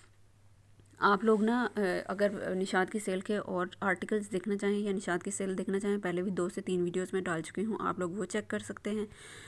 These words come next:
ये बीच ट्री की कुछ सेल लगी हुई थी, बीच ट्री की सेल का वहाँ पे भी फिफ्टी to फ़ोर्टी परसेंट ऑफ लगा हुआ है। बहुत कम आर्टिकल पे फ़ोर्टी परसेंट है, बाकी हर सूट पे, हर सूट पे, अ, फिफ्टी परसेंट ऑफ लगा हुआ है।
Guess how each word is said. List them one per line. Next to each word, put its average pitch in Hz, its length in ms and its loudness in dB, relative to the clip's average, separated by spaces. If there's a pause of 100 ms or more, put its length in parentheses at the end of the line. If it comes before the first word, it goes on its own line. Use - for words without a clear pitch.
(320)
ये 214 140 8
बीच 196 300 2
ट्री 220 120 2
की 233 120 -2
कुछ 220 140 -2
सेल 214 260 2
लगी 202 200 2
हुई 208 100 2
थी, 214 140 -2
बीच 175 220 2
ट्री 190 100 -2
की 214 100 -4 (240)
सेल 196 420 -2
का 208 280 0
वहाँ 190 380 2
पे 220 120 2
भी 214 120 2
फिफ्टी 202 320 0
to 214 100 -2
फ़ोर्टी 190 300 -4
परसेंट 208 360 0
ऑफ 180 200 0
लगा 202 160 2
हुआ 202 180 2
है। 196 60 0 (720)
बहुत 220 240 2
कम 233 200 8
आर्टिकल 196 320 8
पे 214 100 -2
फ़ोर्टी 190 240 0
परसेंट 202 320 2
है, 202 60 0
बाकी 185 280 -2
हर 202 540 2
सूट 196 360 0
पे, 202 120 -2
हर 196 180 0
सूट 190 240 -4
पे, 202 160 0
अ, 180 260 -2
फिफ्टी 185 320 -4
परसेंट 226 380 0
ऑफ 202 160 0
लगा 202 180 0
हुआ 196 140 0
है। 185 60 -4